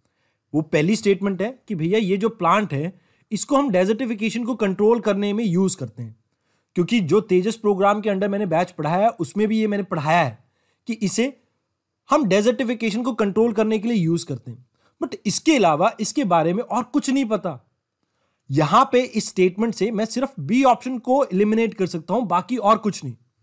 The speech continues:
अब क्या ये बायोडीजल का सोर्स है? देखिए, गवर्नमेंट रिसेंट टाइम में बायोडीजल पे बहुत सा फोकस कर रही है, तो हो सकता है ये स्टेटमेंट ठीक हो। But अगर हम रियल टाइम सिनेरियो की बात करें तो इस क्वेश्चन को अटेम्प्ट करना अपने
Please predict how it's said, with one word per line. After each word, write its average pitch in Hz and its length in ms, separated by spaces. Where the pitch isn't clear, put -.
अब 190 200
क्या 196 160
ये 247 140
बायोडीजल 196 640
का 208 140
सोर्स 202 340
है? 185 80
देखिए, 196 180
गवर्नमेंट 196 420
रिसेंट 196 300
टाइम 190 200
में 214 140
बायोडीजल 190 440
पे 247 120
बहुत 196 320
सा 277 80
फोकस 254 380
कर 165 180
रही 131 120
है, 123 100
तो - 80
हो 233 120
सकता 269 240
है 311 40
ये 302 80
स्टेटमेंट 247 460
ठीक 220 220
हो। 131 180
But 220 180
अगर 165 240
हम 214 200
रियल 196 260
टाइम 185 380
सिनेरियो 160 380
की 196 100
बात 160 260
करें 170 200
तो 208 220
इस 175 100
क्वेश्चन 175 360
को 208 100
अटेम्प्ट 196 440
करना 165 280
अपने 247 260